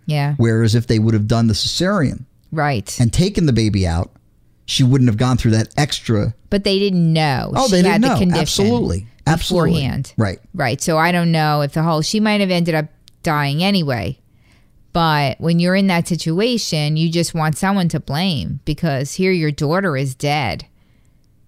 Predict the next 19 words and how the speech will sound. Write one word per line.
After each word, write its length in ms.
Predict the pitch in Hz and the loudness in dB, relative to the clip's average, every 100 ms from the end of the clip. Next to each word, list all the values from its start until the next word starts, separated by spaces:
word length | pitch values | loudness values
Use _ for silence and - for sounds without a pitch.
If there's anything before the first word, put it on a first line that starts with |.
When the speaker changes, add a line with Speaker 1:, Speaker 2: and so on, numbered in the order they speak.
| _ | _
Speaker 2:
So 440 | - - 127 107 - _ _ | -2 2 4 2 -2 _ _
crazy. 460 | - - 98 113 170 | -4 0 2 2 0
Speaker 1:
It's 120 | - | -2
Speaker 2:
dead. 80 | - | -2
Speaker 1:
horrible. 460 | 143 156 156 147 | -2 0 0 2
Speaker 2:
So 140 | 143 117 | 2 2
sad. 400 | - - - 113 | 0 -2 -2 -6
Speaker 1:
Yeah. 380 | - 151 143 139 - _ _ _ _ | -4 -2 -2 -4 -6 _ _ _ _
Speaker 2:
I 100 | - | -2
can't. 60 | 110 | 0
Speaker 1:
I, 500 | 185 - 185 214 226 | 0 0 0 0 0
I, 140 | - 214 | 0 0
I 0 | |
had 340 | 247 220 190 190 | 0 0 0 -2
to 100 | 175 | -4
stop 580 | - 190 185 165 165 _ _ _ - | -4 0 2 2 0 _ _ _ -4
at 200 | 165 123 | -2 0
least 440 | 185 247 247 - | 0 0 -2 -6
twice 680 | - 196 180 110 147 - - | -6 -2 0 -2 -6 -10 -16